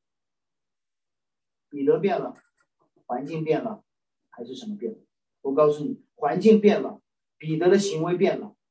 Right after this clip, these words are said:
可能彼得的内心从未改变过。当耶路撒冷人来之前，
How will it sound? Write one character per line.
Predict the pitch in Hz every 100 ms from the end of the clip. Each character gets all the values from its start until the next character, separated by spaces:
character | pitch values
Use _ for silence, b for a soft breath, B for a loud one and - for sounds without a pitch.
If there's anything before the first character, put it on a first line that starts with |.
| _ _ _
可 |
能 | 135 135
彼 | - -
得 | 131
的 | 143
内 | 160 -
心 | - 131 - _
从 | _ 120 127
未 | 131
改 | -
变 | - -
过。 | _ _ _ _ _ _ _ _ _ _ _ _ _ _ _
当 | 151 151
耶 | 170
路 | 165
撒 | 147 165
冷 | 156 139
人 | 135 131 131
来 | 123 139
之 | 151 160
前， | - 110